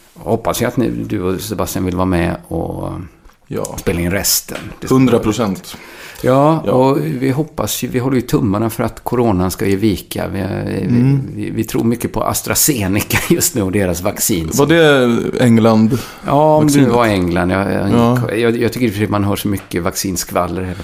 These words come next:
Speaker 1: tiden.
Speaker 2: Ja, sen om man får autism så, ja.
Speaker 1: <laughs> Ja, precis. Men, men vi behöver ju inte ta vaccinet.
Speaker 2: Nej.
Speaker 1: Bara alla andra tar det.
Speaker 2: Sen om några får autism, jag menar, om de flesta inte får det.
Speaker 1: De kanske hade fått det ändå.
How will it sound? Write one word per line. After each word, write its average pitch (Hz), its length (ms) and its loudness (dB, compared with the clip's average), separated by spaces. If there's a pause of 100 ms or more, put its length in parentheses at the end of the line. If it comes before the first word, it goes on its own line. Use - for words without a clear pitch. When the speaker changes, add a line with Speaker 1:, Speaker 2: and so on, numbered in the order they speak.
Speaker 1:
tiden. - 380 -10 (540)
Speaker 2:
Ja, - 380 -4 (380)
sen 120 220 2
om 123 60 4
man 117 460 2
får 110 340 2 (200)
autism 113 640 2
så, 107 220 -2 (1000)
ja. 110 160 2 (220)
Speaker 1:
<laughs> - 240 -8
Ja, 123 160 2
precis. 117 500 0
Men, 135 320 4
men 127 140 4
vi 147 280 2
behöver 139 220 2
ju - 20 2
inte 110 140 0
ta 90 160 0
vaccinet. - 680 -4
Speaker 2:
Nej. - 340 -4
Speaker 1:
Bara 113 220 2
alla 110 200 0
andra 110 360 0
tar - 260 -4
det. - 40 -8
Speaker 2:
Sen 127 200 4
om 117 120 6
några 120 340 6
får 110 280 2
autism, 107 540 0 (200)
jag 117 100 0
menar, 113 340 2
om 113 120 2
de 117 80 6
flesta 113 360 0
inte 110 240 2
får 104 200 0
det. 95 60 2
Speaker 1:
De 147 100 4
kanske 127 260 0
hade 107 120 0
fått 107 260 -8
det - 80 -4
ändå. 101 340 -2